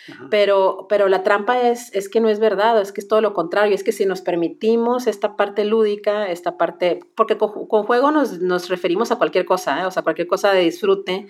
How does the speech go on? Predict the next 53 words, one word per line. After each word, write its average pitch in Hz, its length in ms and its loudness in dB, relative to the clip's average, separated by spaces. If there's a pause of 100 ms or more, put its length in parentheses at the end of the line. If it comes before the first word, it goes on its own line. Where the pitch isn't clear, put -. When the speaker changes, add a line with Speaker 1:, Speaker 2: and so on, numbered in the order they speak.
(120)
Speaker 1:
Ajá. - 220 -20 (240)
Speaker 2:
Por 196 80 2
ejemplo, 190 260 0
un 185 60 0
concierto 226 480 0
a 226 40 4
lo 214 60 2
mejor 170 300 0
no 175 120 0
lo 175 140 -2
puedes 170 200 0
ver 165 100 0
como 165 220 -2
un 160 80 -8
juego, 226 320 2
pero 147 320 2
es, 151 320 -4
es - 160 -6
un 190 80 -2
entretenimiento, 185 720 0
es 147 220 -2
como 147 440 -2
recreativo, 151 680 2
cien 156 200 -6
por 160 120 -10
ciento, 160 340 -6
pues. - 180 -18
Eh, 156 180 -4
a 165 120 2
esa 214 200 0
parte, 214 460 0 (240)
a - 80 2
eso 202 160 2
nos 269 100 4
referimos 208 360 2
con 185 140 -2
jugar, 160 460 2
como 156 200 -2
atrevernos 151 420 2
a 190 40 -4
hacer 165 200 -2
cosas 185 320 0
distintas 175 800 -2
por 175 180 2
el 165 80 2
simple 220 320 0
placer 170 380 2
de 190 100 0
hacerlo, 185 340 0
no 165 80 0
nada 165 260 2
más 165 220 0
porque 147 520 -2